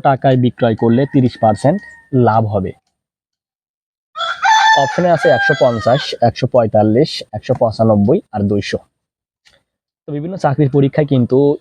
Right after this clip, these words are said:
এরকম নিয়মের প্রশ্ন এসে থাকে প্রত্যেকটি চাকরির পরীক্ষায়। তো মনোযোগ সহকারে আমরা একটু দেখব, আমরা এটি ঐকিক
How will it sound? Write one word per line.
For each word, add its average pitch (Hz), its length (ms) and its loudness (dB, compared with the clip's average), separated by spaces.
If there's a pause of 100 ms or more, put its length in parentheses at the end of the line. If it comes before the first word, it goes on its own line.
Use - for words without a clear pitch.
(140)
এরকম 170 320 0 (120)
নিয়মের 127 400 2
প্রশ্ন 113 220 -2 (260)
এসে 147 140 0
থাকে 135 220 -2 (100)
প্রত্যেকটি 175 380 0
চাকরির 113 360 -2
পরীক্ষায়। - 340 -4 (320)
তো - 100 0
মনোযোগ 120 300 2
সহকারে 131 260 0
আমরা 123 180 2
একটু 127 180 0
দেখব, 110 180 0 (440)
আমরা 117 200 -4
এটি 120 180 0 (200)
ঐকিক 131 280 0